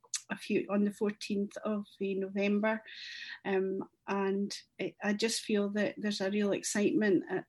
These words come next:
and a, a momentum, if you like, um, with a small, not, not with a capital M, <laughs> um, that, you know, that there's this idea that things are moving and, and that there's people of energy and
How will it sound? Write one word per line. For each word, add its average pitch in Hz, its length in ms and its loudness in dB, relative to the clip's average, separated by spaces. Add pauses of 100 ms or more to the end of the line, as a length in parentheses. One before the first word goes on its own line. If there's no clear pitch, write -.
and 196 240 2
a, 185 320 -2
a 208 80 2
momentum, 220 720 8
if 233 200 -2
you 226 80 4
like, 196 340 4 (640)
um, 190 380 0
with 202 160 2
a 196 80 0
small, 202 420 4 (640)
not, 202 240 2
not 214 320 2
with 208 100 -6
a 196 60 0
capital 196 480 -2
M, 240 160 12
<laughs> - 180 4 (920)
um, 214 500 8
that, 202 160 2
you 226 80 2
know, 220 160 6
that 196 220 2
there's 208 240 2 (120)
this 220 220 2
idea 208 340 6
that - 220 0
things 208 300 4
are 202 80 6
moving 208 640 4
and, 196 320 2
and 196 160 4
that - 160 2
there's - 300 0
people 214 440 2
of 196 240 2
energy 202 640 4
and 196 300 4